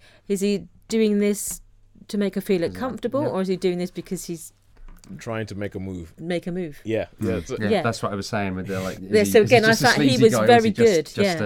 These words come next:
Speaker 2: a matter of fact chap?
Speaker 1: And when there's one bit where he's, there's a, I don't, I don't think it's a spoiler, but they're playing a game, isn't it? And he's saying, then he has to go to, like, Wonder Woman or something, and he's pointing at the girl, <coughs> saying, you know, "What? Who's this? Who's this?" And it's like, "She's a girl. She's a child.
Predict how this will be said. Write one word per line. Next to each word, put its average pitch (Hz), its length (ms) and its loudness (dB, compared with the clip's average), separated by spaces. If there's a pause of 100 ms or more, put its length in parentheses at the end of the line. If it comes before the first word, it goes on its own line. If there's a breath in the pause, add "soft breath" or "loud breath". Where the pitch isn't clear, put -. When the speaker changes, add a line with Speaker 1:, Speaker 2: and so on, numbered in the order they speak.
Speaker 2:
a 98 40 -4
matter 98 260 -4
of 92 80 -8
fact - 280 -8
chap? 87 200 -10
Speaker 1:
And 220 180 0
when 240 140 6
there's 233 160 4
one 240 200 2
bit 170 120 0
where 202 100 2
he's, 196 180 -2
there's 208 260 0
a, 208 60 2
I - 20 -2
don't, 196 220 -4
I 214 120 -2
don't 202 180 -6
think 185 120 -10
it's - 80 -14
a - 40 -14
spoiler, 180 320 -2
but 147 160 -2
they're 175 120 -2
playing 196 260 -2
a 180 60 -4
game, 170 300 -2
isn't 165 200 -8
it? - 80 -10
And 156 140 -12
he's 165 180 -8
saying, 165 320 -6
then 170 160 -8
he 170 60 -8
has 185 200 -6
to 175 100 -12
go 170 160 -2
to, - 120 -10
like, 165 140 -8
Wonder 160 260 -6
Woman 131 400 -14
or 139 80 -12
something, 127 480 -10 (400 loud breath)
and 180 140 -4
he's 180 100 -2
pointing 196 560 -2
at - 160 -6
the 165 80 -6
girl, 147 480 -2 (180 soft breath)
<coughs> - 140 -20
saying, 175 400 0
you 180 60 -4
know, 170 240 0
"What? 196 280 -6
Who's 240 200 -4
this? 339 220 -4 (100)
Who's 220 140 -2
this?" 233 200 -2
And 123 60 -12
it's 131 120 -14
like, - 140 -10 (100)
"She's 160 180 -16
a - 20 -20
girl. 165 280 -6 (220)
She's - 140 -16
a 170 80 -8
child. 135 480 -10